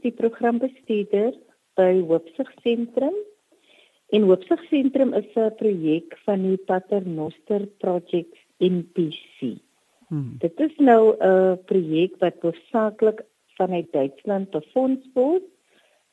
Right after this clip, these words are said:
Speaker 1: vir die eerste vyf jaar en nou word hy grootendeels ook, ehm, deur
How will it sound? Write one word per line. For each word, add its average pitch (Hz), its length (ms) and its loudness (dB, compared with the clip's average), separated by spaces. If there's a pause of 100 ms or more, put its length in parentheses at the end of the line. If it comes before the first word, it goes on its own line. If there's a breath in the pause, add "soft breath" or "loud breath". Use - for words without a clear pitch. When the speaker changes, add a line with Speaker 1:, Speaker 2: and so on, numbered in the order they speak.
(320)
Speaker 1:
vir 208 60 2
die 196 140 0
eerste 196 320 2
vyf 269 400 2
jaar 311 360 2
en 214 240 -2
nou 190 440 2
word 170 240 -2
hy 180 80 -2
grootendeels 175 720 -4 (100)
ook, 160 320 -6 (600)
ehm, 139 600 0 (100)
deur 156 200 0